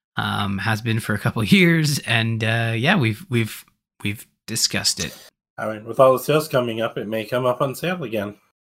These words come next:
Speaker 1: Yeah. Uh, yeah,
Speaker 2: That's how
Speaker 1: for
Speaker 2: you
Speaker 1: sure.
Speaker 2: got it last year.
Speaker 1: I did pick it up last year during, I think it was, I think it might have been the holiday sale, 'cause we were trying to determine whether we were gonna hit our goal or not. And I was like, "You know what? I'll just buy it, and this way I have it."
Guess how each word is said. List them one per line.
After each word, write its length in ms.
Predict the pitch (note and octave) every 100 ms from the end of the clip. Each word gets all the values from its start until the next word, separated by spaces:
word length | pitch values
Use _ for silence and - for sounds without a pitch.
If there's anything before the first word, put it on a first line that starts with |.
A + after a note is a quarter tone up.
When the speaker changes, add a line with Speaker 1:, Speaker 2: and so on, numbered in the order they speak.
| _ -
Speaker 1:
Yeah. 240 | C#3 G#3 - _ _ -
Uh, 40 | C3+
yeah, 200 | D3 F3+
Speaker 2:
That's 140 | -
how 60 | B2
Speaker 1:
for 60 |
Speaker 2:
you 60 | A#2+
Speaker 1:
sure. 100 | D#3
Speaker 2:
got 160 | C3
it 140 | C3 B2+
last 320 | D3+ F3 -
year. 240 | A#2+ C#3 - _ _ _ _ _
Speaker 1:
I 100 | -
did 220 | A#2 B2
pick 140 | B2 C#3
it 60 |
up 120 | C#3 B2+
last 300 | A#2+ A#2 -
year 140 | B2+
during, 420 | A#2 A2+ A2+ A2+
I 160 | G#2+ G#2 - - -
think 220 | A2+ G#2+
it 120 | A2
was, 840 | G#2 G#2+ G#2+ G#2 - - - - - _ _ _ -
I 100 | -
think 180 | - B2+
it 60 |
might 160 | D3 C#3+
have 60 |
been 100 | C#3
the 80 | C3
holiday 400 | A2 A#2+ G#2+ F#2+
sale, 480 | F#2 - - G2 - _ -
'cause 160 | G#2+
we 60 | G#2
were 100 | G2+
trying 300 | - A2+ G#2+
to 60 |
determine 440 | G#2 G2+ A2 G#2+ G#2
whether 320 | G#2 G2+ G2
we 120 | G2+
were 100 | G2
gonna 140 | G2+ G2+
hit 120 | A#2
our 80 | G2+
goal 280 | G#2+ G#2+
or 80 | G2+
not. 220 | F#2+ F#2+
And 100 | E2+
I 60 | G2
was 120 | F#2
like, 120 | D#2+
"You 60 | F#2
know 80 | C3+
what? 140 | C#3
I'll 100 | B2
just 200 | A#2+ A2+
buy 240 | - A2 A2
it, 80 | F2+
and 200 | G2+ G2+ - - -
this 160 | A2+
way 100 | A#2
I 40 | G2+
have 240 | G2+ G2+
it." 280 | F#2 F2+